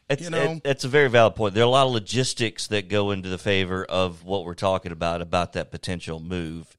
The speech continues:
Speaker 1: Um, but, you know, having, you know, I'm from Lawrenceburg, born and raised, went to school there, uh, went to college in Tennessee, and then I moved off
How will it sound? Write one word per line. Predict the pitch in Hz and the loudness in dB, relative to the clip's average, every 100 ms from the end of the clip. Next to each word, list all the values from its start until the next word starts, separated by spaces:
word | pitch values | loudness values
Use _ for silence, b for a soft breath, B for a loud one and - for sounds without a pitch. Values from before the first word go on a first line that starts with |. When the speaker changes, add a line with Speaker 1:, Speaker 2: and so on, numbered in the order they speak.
| _ - | _ -12
Speaker 1:
Um, | 82 82 85 B B B B B - | -10 -10 -12 B B B B B -2
but, | 107 104 - | -2 -2 -4
you | 117 | -2
know, | 113 107 - _ _ - | 0 0 -4 _ _ -18
having, | - 127 143 139 131 120 117 113 _ _ _ _ _ _ _ _ _ | -2 2 2 4 0 0 -6 -10 _ _ _ _ _ _ _ _ _
you | 113 113 | -8 -4
know, | 104 - _ _ - | -4 -8 _ _ 0
I'm | 131 135 | 0 0
from | - 127 127 123 123 _ _ _ _ | 0 2 2 0 -8 _ _ _ _
Lawrenceburg, | 104 117 120 - 117 104 | -2 0 -2 -2 -2 -2
born | 107 113 | -2 -2
and | 110 101 | 0 0
raised, | 101 101 92 | 0 0 -4
went | 98 92 | -8 -8
to | 87 | -8
school | - 92 90 | -6 -6 -4
there, | 90 87 87 85 _ _ _ _ _ | -2 -2 -4 -8 _ _ _ _ _
uh, | 90 90 90 | -2 0 0
went | 92 92 | -2 -8
to | - | -2
college | 110 110 104 95 | 2 4 4 0
in | 101 | -6
Tennessee, | - 101 92 - 95 92 90 - | -4 -6 -4 -6 -6 -6 -8 -8
and | 92 92 | -8 -4
then | 101 101 98 98 | -2 0 -2 -4
I | 90 92 | -6 -4
moved | 95 101 92 | -2 -4 2
off | 95 92 92 - - | 2 4 0 -4 -20